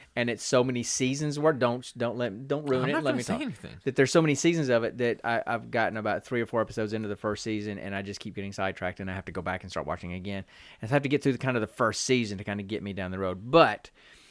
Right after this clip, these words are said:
Speaker 1: the structure that I would bring, bring back would be the tardis from Doctor Who,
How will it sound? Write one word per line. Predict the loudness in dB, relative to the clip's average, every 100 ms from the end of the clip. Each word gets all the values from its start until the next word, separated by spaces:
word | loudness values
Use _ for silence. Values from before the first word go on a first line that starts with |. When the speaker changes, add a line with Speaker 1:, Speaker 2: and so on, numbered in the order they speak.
| -20 -8
Speaker 1:
the |
structure | 2 4 4 4
that | 6
I | 6
would | 6
bring, | 4 2 -4 -16 -4
bring | -2 0
back | 2 2 2
would | -2
be | -2
the | -4
tardis | -4 -4 -4 -8 -12 _ -20 _ -12
from | -8
Doctor | -6 -6 -8
Who, | -8 -8